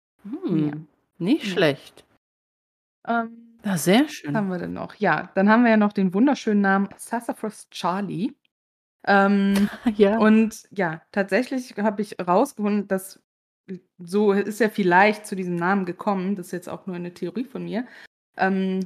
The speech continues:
Speaker 2: Sassafras ist ein Fenchelholzbaum beziehungsweise ein Nelkenzimtbaum. Das ist eine Pflanzenart der Lorbeergewächse. Und, ähm, der war ja auch so ein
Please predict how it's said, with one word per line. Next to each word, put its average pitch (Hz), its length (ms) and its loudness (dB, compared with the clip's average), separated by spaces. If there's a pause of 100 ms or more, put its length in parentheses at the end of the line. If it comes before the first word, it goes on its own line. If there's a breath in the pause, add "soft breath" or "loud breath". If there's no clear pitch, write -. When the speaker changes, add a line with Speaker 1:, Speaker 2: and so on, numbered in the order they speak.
(120)
Speaker 2:
Sassafras 247 640 0
ist 214 200 -10
ein 180 220 -4
Fenchelholzbaum 165 1040 -4
beziehungsweise 185 580 -4
ein 175 120 -4
Nelkenzimtbaum. 170 1040 -4 (340)
Das 175 100 -8
ist - 60 -10
eine 170 160 -6
Pflanzenart 190 560 -6
der 165 100 -6
Lorbeergewächse. 170 1000 -4 (400 loud breath)
Und, 185 460 0
ähm, 180 380 0
der 170 140 0
war 185 140 6
ja 175 180 2
auch 175 160 0
so - 160 -6
ein 160 380 -6